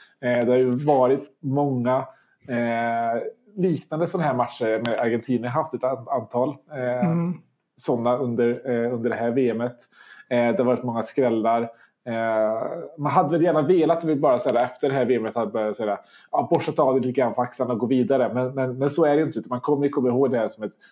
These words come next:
Speaker 1: oerhört underhållande V M rent fotbollsmässigt. Eh, och det, det gör det också lite jobbigare att gå tillbaka till klubblagsfotbollen, för att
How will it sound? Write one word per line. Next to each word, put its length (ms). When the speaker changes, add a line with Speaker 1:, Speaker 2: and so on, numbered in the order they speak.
Speaker 1:
oerhört 280
underhållande 720
V 140
M 100
rent 240
fotbollsmässigt. 580
Eh, 420
och 80
det, 260
det 80
gör 300
det 80
också 220
lite 280
jobbigare 440
att 60
gå 60
tillbaka 540
till 280
klubblagsfotbollen, 960
för 140
att 100